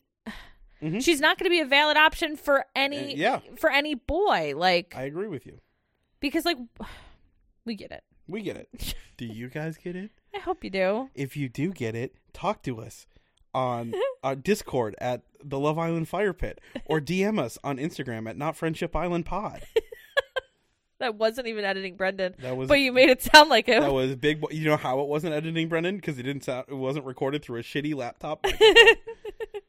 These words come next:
Speaker 2: Um, next, Kai pulls Sammy, and I wrote here that she is, like, wearing jeans, and I don't
Speaker 1: Yeah.
Speaker 2: know why that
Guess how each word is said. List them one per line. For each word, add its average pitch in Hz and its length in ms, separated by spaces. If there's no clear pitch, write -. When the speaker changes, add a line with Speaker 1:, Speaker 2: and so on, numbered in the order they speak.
Speaker 2:
Um, 214 500
next, 233 580
Kai 214 360
pulls 262 320
Sammy, 220 600
and 262 320
I 262 180
wrote 262 260
here 330 260
that 214 180
she - 300
is, 359 160
like, 196 500
wearing 226 340
jeans, 233 720
and 254 140
I 269 80
don't 480 140
Speaker 1:
Yeah. 427 60
Speaker 2:
know 339 60
why 208 300
that 247 220